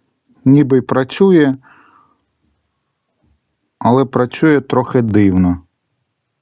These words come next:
Бачите, руку підношу і міняється яскравість лампи. Ну, вирішуйте самі, потрібно вам воно чи ні. Ну, звісно, що мені згодиться, але в попередніх моїх D C-D C перетворювачах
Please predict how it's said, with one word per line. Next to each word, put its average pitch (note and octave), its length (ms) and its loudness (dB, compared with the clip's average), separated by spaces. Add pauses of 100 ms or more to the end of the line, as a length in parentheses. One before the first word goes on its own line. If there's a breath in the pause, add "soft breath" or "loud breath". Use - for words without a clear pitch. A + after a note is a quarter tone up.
(120)
Бачите, A#2 500 -2 (240)
руку A2 320 -2
підношу B2 540 0
і G#2+ 40 0
міняється A2 800 2 (380 loud breath)
яскравість A2+ 760 -2
лампи. F2 420 -2 (380 loud breath)
Ну, B3+ 220 2
вирішуйте C3 540 0
самі, D3+ 300 0
потрібно A2+ 480 0
вам G#2+ 160 0
воно A2 240 2
чи - 180 -2
ні. F3+ 180 4
Ну, G#2+ 260 4
звісно, G#2+ 380 0
що G2+ 200 -2
мені G#2 240 2
згодиться, A#2+ 580 -2
але G#2 580 0 (720 soft breath)
в - 200 -10
попередніх B2 680 -2
моїх A2+ 240 2
D G2 60 -6
C-D G#2+ 260 0
C A2 220 -6
перетворювачах G#2+ 1120 -2